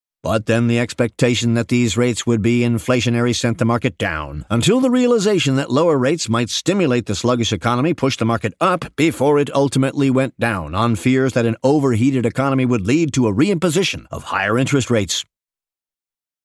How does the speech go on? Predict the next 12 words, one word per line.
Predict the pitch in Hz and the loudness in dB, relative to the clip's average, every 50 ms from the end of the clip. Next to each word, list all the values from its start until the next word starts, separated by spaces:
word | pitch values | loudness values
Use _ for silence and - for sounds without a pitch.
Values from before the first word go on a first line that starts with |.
| _ _ _ _ _ _ | _ _ _ _ _ _
Markets | 120 135 143 143 - 156 139 113 - | 0 2 2 2 0 0 0 0 -2
function | - - 139 139 143 - - 202 190 | -2 0 0 0 0 0 0 0 0
like | 160 127 - | 0 0 -2
highly | - - - 113 117 120 123 127 | -2 -2 0 0 2 2 2 2
sensitive | 117 - - - 127 117 104 131 123 120 113 | 0 0 0 -2 -2 0 0 0 0 0 0
instruments, | 117 107 101 - - 92 82 80 76 - - - | 0 -2 -2 -2 -2 -2 -2 -2 -4 -6 -6 -4
absorbing | - 92 85 90 139 156 160 151 156 156 147 | -4 -2 2 2 2 2 2 2 2 0 2
events | 143 135 143 147 170 170 - - | 0 0 0 0 -2 -2 -2 -2
and | 127 117 107 | -2 -2 -2
publishing | - - - 190 175 170 143 - 147 143 | -2 -4 -2 0 0 0 0 0 0 2
their | 135 135 131 | 2 2 2
reaction, | 127 127 131 139 139 127 - - - - 101 - | 2 0 0 0 0 -2 -2 -4 -6 -8 -10 -14